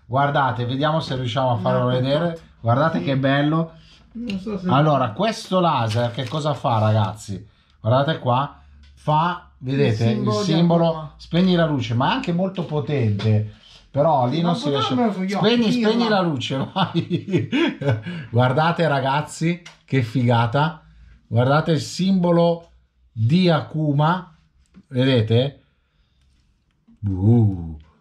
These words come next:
Speaker 1: uh. Dai, vai, riaccendi, Raffa. Questo praticamente fa il simbolo di Akuma, ragazzi. Bellissimo, laser, anche questo Kids Logic. Vedete, Street Fighter, bellissimo veramente.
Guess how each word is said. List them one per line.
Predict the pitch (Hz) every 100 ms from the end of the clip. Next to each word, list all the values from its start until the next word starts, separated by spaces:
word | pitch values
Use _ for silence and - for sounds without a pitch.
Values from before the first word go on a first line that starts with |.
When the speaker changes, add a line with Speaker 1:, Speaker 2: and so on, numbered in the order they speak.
| _ _
Speaker 1:
uh. | 104 92 101 113 107 107 107 107 98 98 - - _ _
Dai, | - 113 123 110 123
vai, | 131 139 131
riaccendi, | 131 120 240 262 156 165 - _ - -
Raffa. | 117 123 117 156 156 - _ _ _ - -
Questo | 147 151 180 160
praticamente | 175 165 190 196 160 143
fa | 139 - 170 170 208 - _ -
il | 180
simbolo | - - 165 160 165 165 170 -
di | 139 131 147 175 -
Akuma, | 135 139 - 123 135 139 107
ragazzi. | 98 101 95 - - 107 - - _
Bellissimo, | - 123 139 139 - 113 120
laser, | 139 156 160 147 131
anche | 127 127
questo | 113 131 - 110
Kids | 110 135 113
Logic. | 117 123 113 110 147 - 185 190 _ _ _ _ _
Vedete, | 117 120 110 110
Street | 107 - 135
Fighter, | - - 135 143 139 160
bellissimo | 120 113 120 165 165 - 143 123
veramente. | 123 151 170 185 190